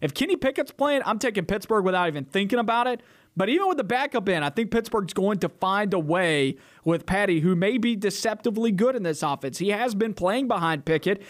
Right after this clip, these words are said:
He has twelve for fourteen on his resume this year for a hundred forty yards. I think the offense is gonna help him succeed. And, uh, with Pittsburgh's good run defense, I think that's gonna hold Michigan State to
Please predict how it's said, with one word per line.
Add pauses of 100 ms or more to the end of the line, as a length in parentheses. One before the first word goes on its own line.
(120)
He
has
twelve
for
fourteen (300)
on
his
resume
this
year
for
a
hundred
forty
yards.
I
think
the
offense
is
gonna
help
him
succeed. (360)
And,
uh,
with
Pittsburgh's
good
run
defense, (380)
I
think
that's
gonna
hold
Michigan
State (760)
to